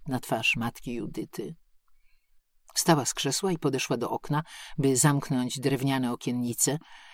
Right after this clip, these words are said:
nieco już wypaczone i nadgryzione zębem czasu. Stara kobieta, o drobnej, pokrytej zmarszczkami twarzy, przebudziła się,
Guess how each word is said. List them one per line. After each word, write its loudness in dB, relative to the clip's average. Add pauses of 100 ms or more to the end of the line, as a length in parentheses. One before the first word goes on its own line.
(180)
nieco 2
już 2
wypaczone 0
i 0
nadgryzione 2
zębem -2
czasu. 2 (800)
Stara 4
kobieta, 0
o -2
drobnej, 4
pokrytej 2
zmarszczkami 0
twarzy, 2 (640)
przebudziła 6
się, -4